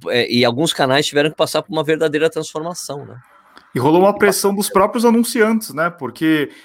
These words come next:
Speaker 1: Isso.
Speaker 2: imagina, você vai anunciar no YouTube e, e o seu anúncio tá aparecendo antes de um, de um vídeo de violência ou um vídeo de, que tenha, não seja,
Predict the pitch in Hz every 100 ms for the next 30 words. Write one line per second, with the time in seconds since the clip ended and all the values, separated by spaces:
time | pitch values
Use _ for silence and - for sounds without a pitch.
0 | - 98 127 131 131 190 160 143 120 120
1 | 127 - - - 147 151 156 143 156 147
2 | 147 135 147 175 196 220 220 - - _
3 | _ - 135 139 - _ 139 139 139 -
4 | 160 156 165 - 160 165 156 156 165 175
5 | 170 165 160 202 226 220 214 165 127 143
6 | 165 160 156 151 135 - - _ _ _
7 | _ 120 139 147 143 135 127 110 110 -
8 | 147 151 139 131 135 131 202 185 - 143
9 | 127 135 135 120 147 143 139 123 139 139
10 | 131 123 123 139 139 135 127 120 117 -
11 | - 139 139 160 131 139